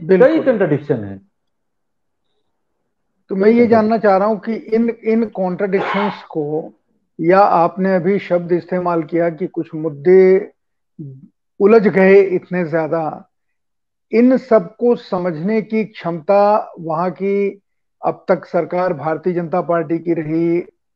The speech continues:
Speaker 1: अब जेएमएम की है, इसके म, का, तो ये जो पार्टियां हैं प्रमुख वहां की, अ, जेएमएम हो गई या कांग्रेस हो गई या भारतीय जनता पार्टी हो गई, इनके नेताओं में इसको समझने की या सुधारने की इच्छा शक्ति नहीं है,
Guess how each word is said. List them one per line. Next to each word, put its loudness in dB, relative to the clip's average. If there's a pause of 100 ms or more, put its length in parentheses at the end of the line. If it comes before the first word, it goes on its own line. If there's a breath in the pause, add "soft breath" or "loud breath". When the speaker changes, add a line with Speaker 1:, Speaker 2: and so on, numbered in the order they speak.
(260)
Speaker 1:
अब 0
जेएमएम 0
की -6
है, -4 (560)
इसके 4 (180)
म, -4 (400)
का, -2
तो -2
ये 0
जो 2
पार्टियां 2
हैं 2
प्रमुख 0
वहां 0
की, -6 (640)
अ, -4 (440)
जेएमएम 4
हो 2
गई 2
या 4
कांग्रेस -2
हो -2
गई 0
या 4
भारतीय -2
जनता -4
पार्टी 0
हो 0
गई, -2 (400)
इनके 0
नेताओं 4
में 4
इसको 2
समझने -2
की 0
या 6
सुधारने -2
की -8
इच्छा -4
शक्ति -4
नहीं 0
है, -2